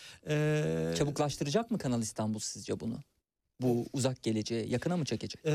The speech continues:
Speaker 1: ya Kanal İstanbul'un mevsime bir de yetkisi olur mu bilmiyorum ama, e, e, İstanbul Avrupa yakasını bir kurbağa adasına çevireceği kesin.
Speaker 2: Hmm.
Speaker 1: Ee,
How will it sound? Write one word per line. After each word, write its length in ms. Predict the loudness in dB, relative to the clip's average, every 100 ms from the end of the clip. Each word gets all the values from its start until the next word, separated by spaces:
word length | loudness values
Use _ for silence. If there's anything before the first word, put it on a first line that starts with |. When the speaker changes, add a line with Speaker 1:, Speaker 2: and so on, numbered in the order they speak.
| 4 4 4 2 2 2
Speaker 1:
ya 160 | 0
Kanal 240 | 2 2 2
İstanbul'un 580 | 0 0 2 2 4
mevsime 560 | 4 6 4 2 0 2
bir 140 | 2
de 60 | 2
yetkisi 540 | 2 0 0 -2 0
olur 160 | 2 4
mu 180 | 4 4
bilmiyorum 420 | 4 4 4 2
ama, 400 | 2 4 4 2 2
e, 60 |
e, 680 | 2 2 0 0 0 0 -2
İstanbul 480 | -4 0 2 4 4
Avrupa 300 | 2 2 2
yakasını 680 | 2 2 0 2 4 4 2
bir 120 | -2
kurbağa 360 | 2 2 4
adasına 400 | 2 0 2 2
çevireceği 680 | 2 2 2 4 4 2 2
kesin. 580 | -2 2 2 4 2 0
Speaker 2:
Hmm. 60 | -2
Speaker 1:
Ee, 420 | -2 0 0 0